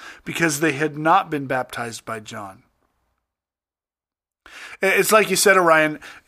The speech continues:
every time, uh, I read this question, "Are you the one who's to come or should we expect someone else?" You expect Jesus to get just at least frustrated,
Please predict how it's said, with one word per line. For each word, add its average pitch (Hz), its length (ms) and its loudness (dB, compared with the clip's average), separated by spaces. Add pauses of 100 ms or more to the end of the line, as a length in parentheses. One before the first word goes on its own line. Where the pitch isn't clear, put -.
(180)
every 196 240 4
time, 180 580 2
uh, 160 260 0
I 160 120 4
read 165 320 2
this 151 200 -2
question, 127 600 -4 (280)
"Are 151 80 0
you 185 120 2
the 196 80 6
one 190 180 2
who's 170 180 -2
to 151 100 -4
come 165 280 2
or 156 60 -2
should 147 180 -2
we 147 80 -2
expect 143 380 -4
someone 151 280 -2
else?" 131 180 0
You 139 60 -8
expect 180 380 -2
Jesus 147 320 -4
to 131 80 -10
get 127 360 -6 (480)
just 185 300 0 (380)
at 175 120 0
least 208 380 0
frustrated, 113 880 -4